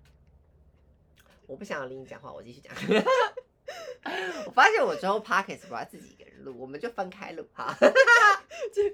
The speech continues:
Speaker 2: 开始台湾姐妹分裂中。
Speaker 1: 没错，台湾姐妹分裂中。好，那就是因为这样，他们就戴帽子，所以他们就被教官抓，然后他们就会北宋啊，所以他们就反而让这个，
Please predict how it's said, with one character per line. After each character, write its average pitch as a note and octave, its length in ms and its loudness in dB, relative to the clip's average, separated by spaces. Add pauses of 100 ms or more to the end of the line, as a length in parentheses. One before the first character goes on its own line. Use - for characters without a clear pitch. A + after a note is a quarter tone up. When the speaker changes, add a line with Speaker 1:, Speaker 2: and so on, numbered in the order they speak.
(120)
Speaker 2:
开 F#4 140 -2
始 G5 540 -4
台 - 240 -6
湾 - 200 -4
姐 A3+ 180 -10
妹 B3+ 180 -4
分 A#3+ 260 -4
裂 B3 220 -6
中。 - 220 -12 (400)
Speaker 1:
没 D3+ 180 -6
错， E3+ 140 -6
台 D#3 100 -8
湾 F#3+ 200 -4
姐 C#3 160 -10
妹 C#3+ 140 -8
分 C3 240 -14
裂 A2 220 -12
中。 - 140 -16 (640)
好， C4 380 -4 (480)
那 E4+ 260 -12 (580)
就 D4 100 -14
是 C#4+ 180 -14
因 B3+ 160 -12
为 B3 180 0
这 G#3 260 -8
样， F#3+ 280 -6
他 C#4+ 160 -8
们 A#3 120 -8
就 A3 80 -6
戴 G#3+ 240 -6
帽 E3+ 220 -8
子， A2 360 -16
所 B3 180 -2
以 G3+ 100 -2
他 A#3 320 -4
们 G3+ 160 -6
就 F#3 100 -12
被 E3+ 120 -10
教 D#3 200 -10
官 B2+ 220 -14
抓， B2 180 -16 (220)
然 D4+ 100 -2
后 F#4+ 60 -4
他 A4 80 -4
们 G4 80 -6
就 G4+ 80 -4
会 G4 60 -6
北 A#3 260 -4
宋 A#3+ 320 -6
啊， G#3 240 -10
所 C#4+ 140 -8
以 C4 60 -4
他 D4+ 200 -12
们 C4 100 -10
就 C4 100 -6 (120)
反 C#3 180 -6
而 D3 140 -10
让 A3+ 180 -10
这 A#3 80 -12
个， G3+ 260 -8